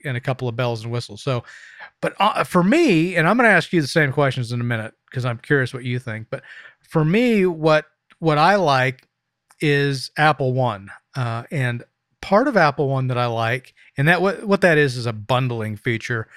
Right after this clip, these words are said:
you know, kinda like the cable companies used to do. So for, and they're tiered levels, and I like that too. So, uh, the only thing I don't really have any use for is Arcade. I've tried it, never thought it was a good <laughs> idea. But I use several, I use Apple Music, I use iCloud,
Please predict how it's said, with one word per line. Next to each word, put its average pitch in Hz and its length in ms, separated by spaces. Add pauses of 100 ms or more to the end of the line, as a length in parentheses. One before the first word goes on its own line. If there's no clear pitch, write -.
(520)
you 175 120
know, 131 120
kinda 143 180
like 135 120
the 127 60
cable 135 320
companies 120 500
used 120 240
to 117 60
do. 117 280
So 120 260
for, 123 400 (480)
and 139 100
they're 143 100
tiered 190 420
levels, 139 520
and 139 140
I 143 60
like 143 260
that 120 240
too. 113 300
So, 117 380 (480)
uh, 127 220
the 143 120
only 165 140
thing 156 140
I 143 80
don't 143 160
really 131 240
have 135 160
any 127 160
use 117 160
for 127 240
is 113 100
Arcade. 113 440
I've 110 120
tried 113 240
it, 113 100
never 113 200
thought 117 140
it 113 40
was 104 100
a 107 40
good 113 120
<laughs> 104 80
idea. - 400 (380)
But 147 120
I 151 40
use 160 480
several, 151 440
I 139 100
use 135 200
Apple 135 240
Music, 156 440
I 143 80
use 120 180
iCloud, 127 600